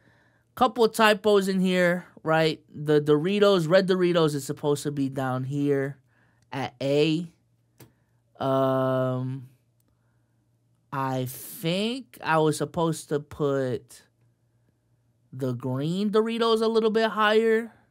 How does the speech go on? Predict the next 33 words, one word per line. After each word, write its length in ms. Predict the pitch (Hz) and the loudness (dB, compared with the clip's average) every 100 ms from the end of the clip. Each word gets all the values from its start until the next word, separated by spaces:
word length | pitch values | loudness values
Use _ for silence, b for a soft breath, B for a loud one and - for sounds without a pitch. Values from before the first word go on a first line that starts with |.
| _ _ _ _ _ _ _ _ _ _ _ - | _ _ _ _ _ _ _ _ _ _ _ -20
But, 640 | 131 135 131 131 127 - - | -10 -4 -4 -2 -6 -8 -14
no, 180 | 208 320 359 381 | -12 -10 -8 -8
I, 140 | 339 | -6
I 20 | 370 | -6
like 260 | 381 370 | -6 -6
this 200 | - 165 | -8 -4
right 140 | 139 135 | -4 -4
here, 140 | 123 | -6
man. 200 | 127 151 | -8 -8
I 40 | |
like 220 | 202 170 165 | -6 -8 -10
this 180 | 127 | -14
right 120 | 113 117 | -12 -12
here. 180 | 117 - b b b - | -12 -16 b b b -6
This 240 | 151 180 | -4 -4
tier 200 | - 185 | -4 -2
list 200 | 175 160 | -2 -2
is 160 | 147 135 | -4 -6
your 140 | 120 | -8
worst, 360 | 117 139 151 165 | -4 -4 -4 -6
buddy. 180 | 170 180 | -6 -4
I 60 | |
mean, 260 | 240 302 285 | -6 -6 -6
it 120 | 285 | -2
is 200 | 302 254 | 0 0
what 160 | 262 254 | -2 -2
it 140 | 240 | -2
is. 420 | 240 160 113 - - | -2 -4 -6 -16 -8
It 160 | 175 | 0
is 220 | 196 220 196 | 2 2 0
what 180 | 202 | -2
it 140 | 196 185 | 0 -2
is. 420 | 175 113 110 - | -2 -4 -10 -20